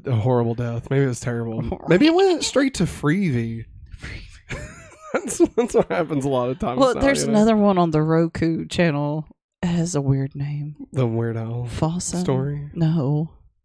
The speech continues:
Speaker 1: Al, the weird,
Speaker 2: <sighs>
Speaker 1: Weird the Al Yankovic story? It's a weird name.
Speaker 2: Anyways,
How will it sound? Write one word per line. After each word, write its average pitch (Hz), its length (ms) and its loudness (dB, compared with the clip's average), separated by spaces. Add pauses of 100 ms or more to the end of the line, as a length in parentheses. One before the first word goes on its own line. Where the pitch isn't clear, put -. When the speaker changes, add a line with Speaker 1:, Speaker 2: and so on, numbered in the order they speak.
(460)
Speaker 1:
Al, 127 300 -4
the 127 100 -6
weird, 127 320 -6 (340)
Speaker 2:
<sighs> - 300 -20
Speaker 1:
Weird 135 360 -2
the 127 160 -2
Al 127 180 -6
Yankovic 131 520 -8
story? 147 360 -12 (1040)
It's - 100 -18
a 113 60 -6
weird 120 320 -6
name. 110 320 -12 (280)
Speaker 2:
Anyways, 123 640 -6